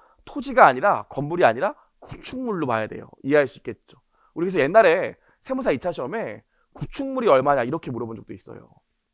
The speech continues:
정리를 하셔야 돼요. 여기까지 할 수 있겠죠? 좋아요. 여기까지 했습니다. 그래서 나머지 여러분 이백삼십사 페이지의 내용들을 보시면 나머지는 여러분들이 읽으면 알 수 있기 때문에 보시면 되고 맨 밑에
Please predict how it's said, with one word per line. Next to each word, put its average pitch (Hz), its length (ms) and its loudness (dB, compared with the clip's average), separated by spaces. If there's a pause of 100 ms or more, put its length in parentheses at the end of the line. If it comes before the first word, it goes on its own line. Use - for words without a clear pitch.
(120)
정리를 117 280 -6
하셔야 135 240 -4
돼요. 123 400 -8 (280)
여기까지 185 220 2
할 240 100 -2
수 202 100 -10
있겠죠? 277 360 -10 (200)
좋아요. 135 320 2 (420)
여기까지 202 320 8
했습니다. 156 260 -2
그래서 190 140 -4
나머지 247 360 10
여러분 180 500 2 (1400)
이백삼십사 247 640 2
페이지의 196 600 2
내용들을 160 400 0
보시면 170 440 -6 (320)
나머지는 226 500 4
여러분들이 175 420 2
읽으면 156 340 -2
알 135 120 6
수 175 120 -8
있기 170 140 -6
때문에 160 240 -4
보시면 147 320 -6
되고 139 520 -4 (300)
맨 254 280 4
밑에 156 480 -2